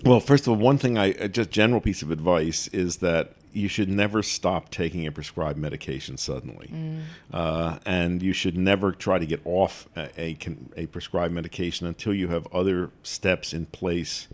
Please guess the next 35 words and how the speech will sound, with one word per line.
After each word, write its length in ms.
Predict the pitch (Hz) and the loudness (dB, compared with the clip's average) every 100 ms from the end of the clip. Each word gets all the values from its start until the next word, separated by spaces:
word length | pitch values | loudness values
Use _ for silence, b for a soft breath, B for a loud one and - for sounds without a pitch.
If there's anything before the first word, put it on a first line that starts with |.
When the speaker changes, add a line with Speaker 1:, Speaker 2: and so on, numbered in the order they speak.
| B B B - | B B B -6
Speaker 1:
to 100 | 95 | -2
manage 460 | 90 87 85 85 - | 0 0 0 -4 -6
the 80 | |
Speaker 2:
Mm. 40 | - | -4
Speaker 1:
condition 480 | 87 82 80 82 76 | -2 -2 -2 -4 -8
for 140 | - | -8
which 240 | 78 - - | -8 -8 -8
it 80 | |
was 180 | 76 73 | -10 -10
given. 460 | - 69 73 82 85 B B B B | -10 -10 -10 -14 -14 B B B B
But, 260 | - 95 - - - | 4 4 2 -16 -6
uh, 320 | 104 92 90 - | 0 2 2 2
I, 340 | 101 107 110 98 | 2 4 2 -2
the 260 | 104 - | -8 -4
most 280 | 104 110 - | 0 0 2
recent 280 | 143 147 110 | 0 0 -4
book 220 | 92 - | -6 -2
that 160 | 98 87 | 0 0
I 80 | |
wrote 340 | 85 85 87 76 | 0 2 2 0
was 160 | 80 | -4
called, 480 | - - 90 87 80 | -8 -2 0 0 -2
is 200 | - 87 | -8 -8
called 320 | - - 87 87 | -8 -4 -4 -2
Mind 300 | 87 87 87 | -2 -2 -2
Over 220 | 80 85 | -4 -4
Meds, 580 | 73 80 87 87 - - - | -4 -2 -2 -4 -8 -10 -12
Speaker 2:
Mm. 340 | 80 82 82 | -10 -10 -6
Speaker 1:
and 120 | 92 | -6
it's 100 | 87 | -4
about 260 | 156 156 95 | -2 0 0
the 60 | |
problem 340 | 87 - 92 87 | -4 0 0 0
of 120 | 85 | -4
over-medication. 1000 | 87 85 82 78 82 - 80 - 92 87 | -4 -2 -2 -4 -6 -8 -6 -6 -8 -10